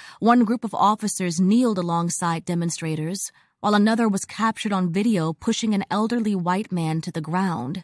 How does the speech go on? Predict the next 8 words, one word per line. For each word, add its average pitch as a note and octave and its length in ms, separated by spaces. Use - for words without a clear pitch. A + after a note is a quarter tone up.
and F3 140
fracturing F#3+ 680
his E3+ 120
skull. - 560
Corporate D4+ 420
and G#3 140
political G3+ 480
leaders D#3+ 480